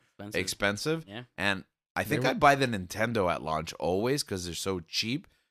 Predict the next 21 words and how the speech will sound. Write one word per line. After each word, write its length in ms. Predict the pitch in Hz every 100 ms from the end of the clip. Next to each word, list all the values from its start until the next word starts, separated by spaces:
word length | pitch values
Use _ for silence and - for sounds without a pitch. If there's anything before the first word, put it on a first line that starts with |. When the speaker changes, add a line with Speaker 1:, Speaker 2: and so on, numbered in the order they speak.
| _
Speaker 2:
And 100 | - 110
we 80 |
talked 220 | 113 135 139
about 220 | 127 117
that, 140 | 117
like, 200 | 104 92 101
Speaker 1:
If 160 | 139
they're 160 | 127 123
available. 420 | 113 110 104 143 -
Speaker 2:
Yeah, 240 | 110 92
if 240 | 104 101
they, 100 | 95 -
well, 360 | 120 131 107 95 -
I've 160 | 85 104
always 240 | 95 82
managed 320 | 80 98 80
to 60 | 78
get 180 | 76 58
one, 280 | 69 71 67 _ _ _ -
but, 380 | 80 71 67 - _ _ _ -
um, 480 | 82 80 78 76